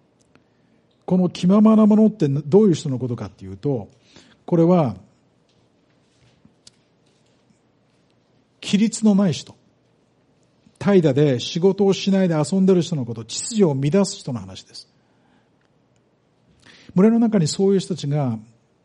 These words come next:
いるかもしれない。ね、みんな主を見上げて、主の喜ばれることを選択して歩んでいこうとするときに、そうでない、そうでない歩みを人々に進めてみたり、教会の中に、さっきも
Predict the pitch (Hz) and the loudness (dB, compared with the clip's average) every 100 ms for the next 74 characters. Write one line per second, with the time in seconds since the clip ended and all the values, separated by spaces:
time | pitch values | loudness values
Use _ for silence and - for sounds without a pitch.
0 | _ _ _ _ _ 175 208 226 156 104 | _ _ _ _ _ -2 0 -2 -2 -6
1 | 82 - _ _ _ _ _ _ _ _ | -14 -18 _ _ _ _ _ _ _ _
2 | _ _ _ _ _ _ _ - 175 151 | _ _ _ _ _ _ _ -10 -4 -2
3 | 170 175 165 - 190 156 139 135 151 147 | 0 0 -2 -4 -2 0 0 -2 -2 -2
4 | 147 160 135 123 165 143 143 - 151 156 | -4 -4 -6 -6 -8 -8 -10 -6 -2 -2
5 | 160 165 156 131 156 151 123 139 147 139 | -2 -2 -2 -4 -6 -6 -6 -8 -8 -10
6 | 156 147 165 139 131 143 135 123 123 131 | -8 -6 -6 -6 -8 -8 -10 -12 -14 -10
7 | 123 123 120 - - - - 226 226 165 | -6 -6 -6 -12 -20 -18 -10 -4 -2 0
8 | 143 165 120 - _ _ _ _ - - | -2 -4 -6 -12 _ _ _ _ -8 -2
9 | 202 160 190 214 151 147 143 143 135 - | 0 0 2 0 0 -2 -2 -2 -4 -6
10 | 139 127 131 151 117 - - 147 131 131 | -10 -8 -6 -4 -6 -8 -12 -8 -6 -6
11 | 123 107 90 87 _ _ _ _ _ _ | -6 -8 -14 -20 _ _ _ _ _ _
12 | _ - 175 185 185 190 175 147 175 160 | _ -2 0 2 2 2 0 -2 -4 -4
13 | 143 | -6